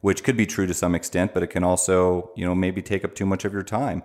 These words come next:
Um, the reality is, if you have the right people and teams and systems in place, it should follow the same process regardless of where you're at.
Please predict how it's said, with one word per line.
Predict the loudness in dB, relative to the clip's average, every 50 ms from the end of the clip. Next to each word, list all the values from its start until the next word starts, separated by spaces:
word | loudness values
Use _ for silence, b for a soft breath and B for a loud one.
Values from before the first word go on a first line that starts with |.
| b b b b b b b -2
Um, | 2 4 4 4 4 2 2 2
the | 2
reality | 4 6 6 6 6 4 4 4
is, | 4 4 2 0 -6 -8
if | -10 -8 -2
you | 0 0
have | 2 2
the | 4
right | 2 2 2 0
people | -2 -6 -6 -4 -2 -2 0 0
and | 2 0 0 -2 -2
teams | -2 0 0 0
and | -2 -4
systems | -2 -4 -4 -2 0 -2 -2 0 0
in | -2 -2
place, | 0 2 4 4 6 4 4 2 -2 B B B B B _
it | -2 0 0 0
should | -2 -2 -2 -2 -2
follow | -10 -18 -2 2 4 4 6 6 4 4 2
the | 0 0 -4
same | -2 0 0 0 0 0
process | 0 0 0 0 0 -2 -4 -4 -4 -6
regardless | -6 0 2 2 2 2 0 -4 -4
of | -6 -4
where | -2 -2
you're | 0 0 0 0 0
at. | 0 2 0 0 -2 -4 -8 B